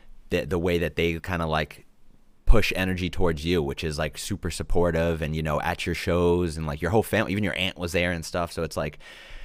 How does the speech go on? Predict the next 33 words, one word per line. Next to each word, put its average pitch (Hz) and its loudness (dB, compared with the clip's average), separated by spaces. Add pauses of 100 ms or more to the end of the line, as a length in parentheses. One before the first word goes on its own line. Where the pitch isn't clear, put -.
(120)
do, 95 0
do 92 -4
they 95 6
just, 95 0
like, 82 2
understand? 90 0
Have 82 0
they 87 2
ever 87 0
given 87 0
you, 90 2
like, 82 0
uh, 78 0 (540)
"Maddie, 92 2
what 92 4
is 107 4
this? 71 -6
What 101 4
is 113 4
this 101 -2
lyric 87 2
right 82 2
here?" 78 0
or 80 -4
something? 78 -4
Or, 85 -2
like, 78 -2
has 78 -4
it 78 0
always 85 2
been 85 0
just 82 -4
like, 78 -2